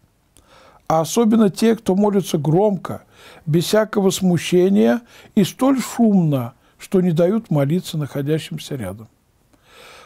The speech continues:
Потому, как я сказал, давайте молиться со вздохами и стонами,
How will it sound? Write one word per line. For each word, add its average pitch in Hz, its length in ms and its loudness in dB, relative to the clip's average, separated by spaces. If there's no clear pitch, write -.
Потому, 180 480 2
как 180 260 -2
я 160 100 2
сказал, 175 480 0
давайте 180 400 0
молиться 196 460 0
со 185 180 -2
вздохами 170 920 -2
и 185 80 4
стонами, 156 880 -2